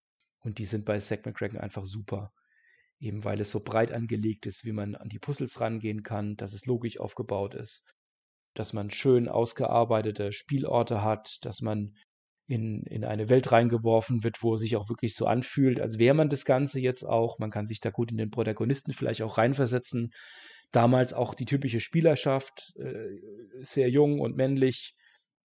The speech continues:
ähm, konnte sich da vielleicht mit dem Zack auch gut identifizieren. Ähm, hat ja schon gesagt, der hat seine eigene Bude, der hat einen Job,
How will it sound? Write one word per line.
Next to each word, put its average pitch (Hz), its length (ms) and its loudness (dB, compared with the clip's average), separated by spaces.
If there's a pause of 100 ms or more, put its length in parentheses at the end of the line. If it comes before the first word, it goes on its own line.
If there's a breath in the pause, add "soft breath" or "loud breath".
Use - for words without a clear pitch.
ähm, 117 420 -2
konnte 120 240 0
sich 120 100 -10
da 117 120 0
vielleicht 110 400 -2
mit 113 100 -8
dem 107 100 -2
Zack - 220 -6
auch - 180 -2
gut 131 200 -2
identifizieren. 117 920 0 (800 soft breath)
Ähm, 104 400 -8
hat 104 120 -10
ja 107 60 -6
schon 107 160 -6
gesagt, 113 400 2
der 107 80 -4
hat 95 120 -8
seine 104 260 -6
eigene 110 240 -6
Bude, 151 260 8
der 117 80 8
hat - 100 -4
einen 113 100 -6
Job, 123 280 2